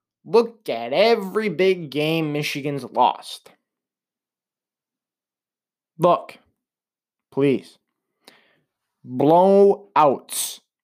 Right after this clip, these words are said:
Blowouts do fall on the offense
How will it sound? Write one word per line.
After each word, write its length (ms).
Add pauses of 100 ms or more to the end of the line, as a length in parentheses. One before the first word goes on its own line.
(760)
Blowouts 720 (240)
do 200
fall 260
on 140
the 80
offense 680